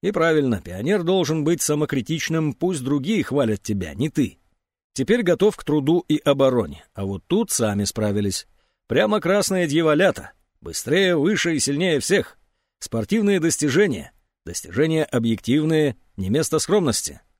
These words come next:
Заслужили. Жаль, Колька упрямец не желает кружок самбо вести. А к Илюхе Захарову с этим делом не подкатишь, не до того ему. Трудится на Пресне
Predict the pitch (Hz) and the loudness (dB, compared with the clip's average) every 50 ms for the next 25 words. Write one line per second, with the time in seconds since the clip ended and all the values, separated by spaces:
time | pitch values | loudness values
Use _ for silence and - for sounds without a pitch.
0 | _ _ - - 101 147 170 - 226 233 220 202 220 147 95 - - _ _ _ | _ _ -10 -4 -2 0 0 0 2 0 2 2 2 2 0 -2 -8 _ _ _
1 | _ _ _ _ _ _ _ _ _ - - 95 135 208 240 233 214 - - 247 | _ _ _ _ _ _ _ _ _ -6 -2 2 4 4 4 4 2 2 0 0
2 | 247 - - 143 135 - 135 113 120 131 135 120 110 95 - - 98 98 101 92 | 0 2 2 0 2 2 0 0 2 2 2 2 2 0 -2 -4 -2 -2 0 0
3 | 110 131 165 190 175 156 - - 139 139 135 110 151 147 - - - 165 143 107 | 0 2 2 2 2 0 0 0 0 0 2 2 2 2 2 0 -2 0 0 0
4 | 95 95 80 80 - - - - 65 - _ _ _ _ _ _ _ - 135 131 | -2 -4 -6 -6 -6 -6 -6 -8 -14 -14 _ _ _ _ _ _ _ -2 -2 0
5 | - 147 165 214 240 - 208 185 147 180 156 - 180 185 180 180 175 170 147 - | 0 2 2 2 0 2 0 0 2 0 0 2 2 2 2 2 2 0 0 0
6 | 165 151 131 147 143 139 131 160 165 160 156 151 - - 135 135 143 - 139 131 | -2 0 0 -2 -2 0 0 2 2 2 0 0 -2 -2 0 0 0 2 0 -2
7 | - - 170 156 - - - - - - _ _ _ - 113 135 143 156 151 160 | 0 0 -2 -2 -2 -2 -10 -12 -12 -14 _ _ _ -2 -2 2 2 2 2 2
8 | 151 170 196 156 98 80 80 80 - _ _ _ _ _ _ _ _ - 180 226 | 0 2 2 2 2 0 -4 -10 -14 _ _ _ _ _ _ _ _ -2 0 0
9 | 214 190 185 - - 147 143 135 110 156 175 170 - - 160 160 151 127 - | 2 0 0 -2 -2 -2 0 0 0 0 0 0 0 0 0 0 -2 -2 -4